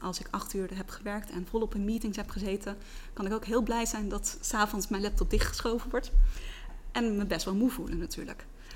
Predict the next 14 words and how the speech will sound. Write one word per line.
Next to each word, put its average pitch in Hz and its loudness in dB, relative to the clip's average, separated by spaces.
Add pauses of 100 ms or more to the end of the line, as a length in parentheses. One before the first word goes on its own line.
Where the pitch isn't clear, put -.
(240)
Toch 220 2
kan 214 0
ik 208 -2
de 190 -6
volgende 208 0
dag 190 -4
ook 196 -2
weer 190 0
vol 214 2
energie 196 -2
aan 180 0
de 180 2
slag 196 -4
gaan. - -6